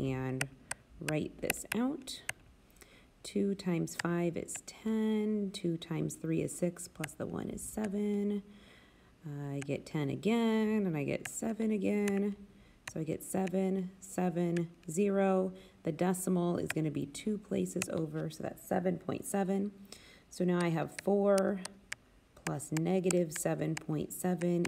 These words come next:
equals negative three point seven, and that is true. So we are doing well on that one. I'm gonna erase this and give myself a little bit more space. All right,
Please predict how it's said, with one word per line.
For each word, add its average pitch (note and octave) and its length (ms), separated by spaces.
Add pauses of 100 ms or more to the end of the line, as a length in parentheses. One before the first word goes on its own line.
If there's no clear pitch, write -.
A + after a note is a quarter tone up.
equals - 460
negative D3 340 (140)
three E3+ 240
point - 380
seven, D3+ 340
and C#3+ 200
that C#3+ 240
is C3+ 400 (440)
true. C4 340 (380)
So - 180
we D#3 220
are C#3 200
doing E3+ 280
well D3+ 200
on C#3+ 120
that C#3 260
one. - 280 (520)
I'm - 60
gonna - 140
erase E3 340
this E3+ 260
and D#3+ 160
give D#3+ 160
myself D3+ 540
a - 40
little B3 380
bit A3 260
more F3+ 240
space. - 840 (3250)
All D4 240
right, E3 340